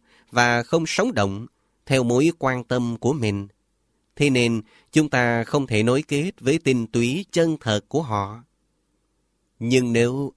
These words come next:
mục tiêu của chúng ta là giác ngộ, chúng ta phải kính trọng những người cao cả với những phẩm tính tâm linh và nương dựa vào họ để làm sắc bén những khả năng của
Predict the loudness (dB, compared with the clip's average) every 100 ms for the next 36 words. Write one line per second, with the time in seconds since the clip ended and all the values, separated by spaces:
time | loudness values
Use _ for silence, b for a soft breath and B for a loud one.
0 | -4 -2 -2 _ 0 2 2 -2 0 -2
1 | -2 -2 -2 -2 -2 -2 -4 -4 -4 -4
2 | -6 -16 b b b b 0 0 0 0
3 | -2 -4 -4 -4 -2 -2 -2 -4 -4 -2
4 | 0 -2 0 -2 -2 -4 -4 -8 -16 -18
5 | b b 2 4 2 0 -2 -2 -2 -2
6 | -4 -4 -4 -2 0 0 -2 -4 -12 _
7 | _ _ _ -2 2 4 2 2 2 2
8 | 2 0 0 0 -2 -4 -8 -16 b b
9 | 0 0 2 0 -2 -6 -8 -4 -4 -4
10 | -8 -10 -2 -2 -2 -4 -4 -2 -4 -6
11 | -6 -2 0 0